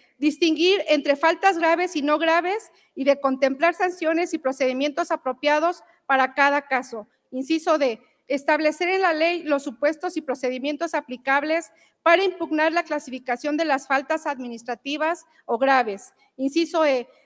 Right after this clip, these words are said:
agregar el principio de que no pueden imponerse dos veces por una sola conducta sanciones en la misma naturaleza.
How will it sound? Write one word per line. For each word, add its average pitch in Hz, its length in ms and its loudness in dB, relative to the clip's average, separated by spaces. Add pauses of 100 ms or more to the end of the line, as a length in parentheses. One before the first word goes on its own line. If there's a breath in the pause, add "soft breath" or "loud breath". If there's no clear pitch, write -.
(100)
agregar 294 460 4
el 392 100 0
principio 339 480 -4
de 311 140 -2
que 269 100 -2
no 302 180 0
pueden 349 240 0
imponerse 302 560 -2
dos 294 220 -2
veces 311 340 -2
por 262 140 -4
una 302 220 -2
sola 311 260 -2
conducta 302 640 -4 (260 soft breath)
sanciones 320 720 -2
en 269 100 -2
la 254 100 -4
misma 285 300 -4
naturaleza. 247 800 -4